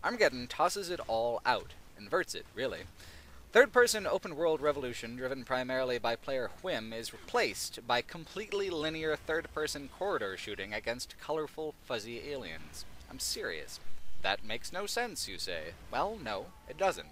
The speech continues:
It makes none. It sure is what they did, though. Like how the second game reduced Geomod to a watered-down gimmick even compared to the first game's spotty implementation, Armageddon takes the architectural physics that made destruction in the third game so amazing and reduces them to a background decoration and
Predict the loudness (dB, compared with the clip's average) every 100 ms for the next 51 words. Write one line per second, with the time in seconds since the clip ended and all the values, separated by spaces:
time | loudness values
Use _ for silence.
0 | -16 -8 -6 -4 -6 -6 0 2 2 -2
1 | -8 -10 -10 -6 -2 0 2 0 2 0
2 | 2 0 0 0 0 -2 -6 -4 -6 -12
3 | -14 -14 -12 -12 -12 -12 -14 4 6 10
4 | 8 8 6 6 4 4 4 0 0 0
5 | 2 2 2 0 0 -2 2 2 4 2
6 | 0 0 -2 -2 -4 -6 -6 -8 -4 -2
7 | -2 -6 -6 -6 -2 -4 -4 -2 0 2
8 | -2 -8 -12 -10 -8 -6 -6 -6 0 0
9 | 2 2 0 -4 -6 -4 -2 0 0 -2
10 | -2 -2 -4 -6 -4 -4 -6 -6 -6 -6
11 | -4 -2 -2 -2 -8 -14 -10 -8 -6 -6
12 | -6 -6 -8 -6 -6 -6 -6 -8 -10 -10
13 | -6 -4 -4 -4 -6 -8 -6 -4 6 6
14 | 6 -2 0 -2 -2 0 -2 -4 -8 -8
15 | -8